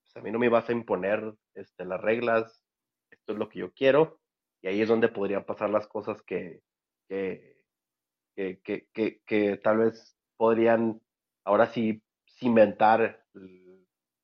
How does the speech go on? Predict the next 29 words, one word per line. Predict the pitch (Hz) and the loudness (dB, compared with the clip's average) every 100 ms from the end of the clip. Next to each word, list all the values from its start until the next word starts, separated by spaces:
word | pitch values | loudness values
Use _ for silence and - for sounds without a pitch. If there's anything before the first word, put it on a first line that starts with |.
| _ _ _ | _ _ _
un | 95 101 101 | -16 -14 -4
cambio | 117 107 104 110 113 | 0 0 0 -4 -2
completo, | 110 92 - 107 101 101 120 113 _ _ _ _ | 0 -2 -4 -4 -2 -4 -6 -10 _ _ _ _
el | 92 | -14
cierre | - 110 117 | -8 -4 0
de | 110 | 2
un | 110 | 0
ciclo | 110 120 - 104 92 - _ _ _ _ _ | -6 -12 -12 -10 -10 -12 _ _ _ _ _
en, | 92 95 92 95 _ _ - | -16 -14 -16 -20 _ _ -8
en | 104 101 | -4 -2
New | 104 | 0
England. | 110 107 104 98 92 _ _ _ _ _ _ _ | -2 -2 -4 -6 -8 _ _ _ _ _ _ _
No | 110 | -2
se | 120 | 2
nos | 135 123 | 4 4
olvide | 104 113 123 | 2 4 4
una | 123 - | 2 2
cosa, | 143 139 120 | 0 2 4
digo, | 107 101 98 98 98 | 2 0 -8 -10 -6
no | 104 | -6
hay | 101 | -6
que | 120 | -6
ser | 120 110 | -4 -2
tan | 123 123 | 0 0
ignorantes | 117 107 101 107 - - | -2 -4 -4 -6 -10 -4
como | 110 | -2
aficionados | 101 101 101 113 120 - | -2 -4 -2 0 0 0
para | 104 | -2
decir, | 92 - 110 | -2 -4 -10